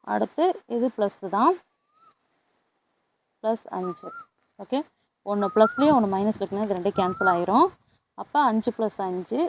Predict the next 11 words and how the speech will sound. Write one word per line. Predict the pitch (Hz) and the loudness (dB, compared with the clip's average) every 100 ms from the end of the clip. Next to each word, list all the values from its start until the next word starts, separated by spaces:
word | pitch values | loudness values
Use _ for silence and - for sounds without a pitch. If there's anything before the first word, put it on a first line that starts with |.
| - 202 | -4 -10
equal | - - 170 170 | -12 -12 -12 -10
to | 339 - _ 180 | -10 -12 _ -12
பத்து. | 175 _ _ 180 180 175 - _ _ _ _ _ _ _ _ _ _ - | -12 _ _ -4 -2 -2 -4 _ _ _ _ _ _ _ _ _ _ -4
பாருங்க, | 185 185 262 | -4 -2 0
ரொம்ப | 208 202 | 0 0
சிம்பிளான | - 175 190 190 | -6 -8 -4 -4
மேத்ஸு. | 170 160 _ 220 359 - _ _ _ _ _ _ _ _ _ _ _ _ _ 208 | -6 -12 _ -6 -6 -8 _ _ _ _ _ _ _ _ _ _ _ _ _ 0
யாரும் | 214 294 | 4 6
இது | 233 | 6
எக்ஸாமில் | 175 262 254 233 | 4 6 6 8
பார்த்தா | 214 226 | 6 6